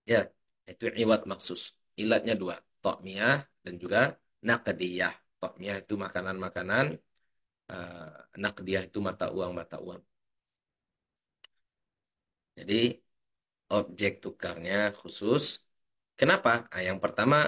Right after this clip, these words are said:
ya, ghairi ma'lumi tamathuli. Yang tidak diketahui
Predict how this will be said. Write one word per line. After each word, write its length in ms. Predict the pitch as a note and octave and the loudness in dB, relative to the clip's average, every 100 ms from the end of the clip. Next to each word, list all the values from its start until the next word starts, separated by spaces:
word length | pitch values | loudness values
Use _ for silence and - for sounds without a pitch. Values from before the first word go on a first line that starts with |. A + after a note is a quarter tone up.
| - _ _ _ _ _ _ _ _ _ _ _ - | 0 _ _ _ _ _ _ _ _ _ _ _ -8
ya, 140 | A2 - - _ G2 G#2 | -8 -8 -18 _ -6 6
ghairi 380 | D#3+ E3+ E3 D3+ | 8 10 8 8
ma'lumi 560 | C#3+ C3 B2 D3 C#3 B2 - | 6 4 4 4 4 2 2
tamathuli. 640 | A2 G2+ F#2+ F#2 F2+ F2+ - _ _ _ _ _ _ _ _ _ _ _ _ _ _ - | 0 0 -4 -6 -4 -4 -8 _ _ _ _ _ _ _ _ _ _ _ _ _ _ 2
Yang 120 | C3+ C#3 C3+ D3 | 4 4 2 6
tidak 260 | D3+ D3 - | 8 6 6
diketahui 680 | C#3 C#3 C#3 C#3+ C3+ C#3 | 2 4 4 6 6 8